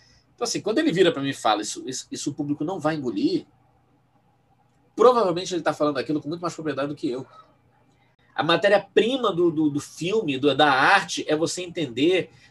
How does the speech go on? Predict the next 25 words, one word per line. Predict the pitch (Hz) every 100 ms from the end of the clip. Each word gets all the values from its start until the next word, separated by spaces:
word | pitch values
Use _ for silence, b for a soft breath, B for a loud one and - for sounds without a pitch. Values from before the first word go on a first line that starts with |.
| b
como | - 196 220
ela | 190
vai | 180
se | 175 170
comunicar | 165 151 147 156
com | 156
o |
teu | 175
público. | 170 - 170 143 - -
E |
ela | 151
se | 156 165
conecta | 165 139 185 - 160
com |
o | 147
teu | 127 107
público | 127 185 160 131 -
porque | 123 - 180 180 b b b b
ela | 127 165 165
tá | 180 202
entendendo | 202 208 160 139 175 214 220
o | 208
estado | 190 - 175 202 196
das | 214 -
coisas. | - 170 160 - - -